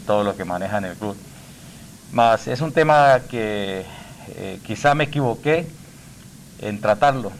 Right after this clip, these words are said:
porque es un tema de médico a médico, departamento médico a departamento médico.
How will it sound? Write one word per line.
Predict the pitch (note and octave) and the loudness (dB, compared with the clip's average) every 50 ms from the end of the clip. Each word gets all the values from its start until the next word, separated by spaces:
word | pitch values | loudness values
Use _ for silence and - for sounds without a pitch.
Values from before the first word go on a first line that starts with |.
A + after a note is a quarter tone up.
| - - - - - - - - - - - | -6 -6 -6 -6 -10 -14 -18 -20 -20 -16 -14
porque | G2+ - - A2 | -12 -10 -8 -8
es | G#2+ G#2+ | -6 -4
un | B2+ B2+ B2 | -4 -4 -2
tema | C3+ C3 C3+ C3+ C3+ | -2 0 2 4 4
de | B2 A2+ | 4 2
médico | A2 C3 D3 E3 E3 D#3 - C#3+ | 2 2 2 2 0 0 0 0
a | A#2+ | 0
médico, | A#2+ B2+ B2 A#2+ A2+ - A2 | 2 2 0 0 -2 -2 -4
departamento | G#2 G2+ G#2+ G2+ - G#2+ A#2 B2 - C#3 | -2 0 -2 -2 0 -2 -4 -2 -2 -2
médico | D3 D3+ C#3+ - | -2 -2 -2 -2
a | B2+ | -4
departamento | A#2 - G#2+ G#2 A2 G#2 G#2+ G#2 G#2+ B2 | -2 -2 -2 0 0 -2 -2 -2 -4 -4
médico. | A#2 A2 A2 G#2 G#2 - - - | -4 -4 -4 -6 -6 -10 -14 -14